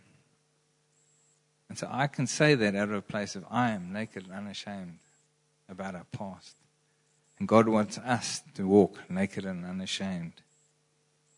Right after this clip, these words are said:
So there's three types of intimacy: love, knowing one another. So we've got agape, which is God, phileo, which is our brothers, family,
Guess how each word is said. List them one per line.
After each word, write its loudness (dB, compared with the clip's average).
So 0
there's 6
three 6
types 8
of -2
intimacy: -2
love, 6
knowing 6
one 8
another. 4
So -4
we've 2
got 8
agape, 4
which -6
is -4
God, 10
phileo, 8
which -2
is -2
our 2
brothers, 6
family, 0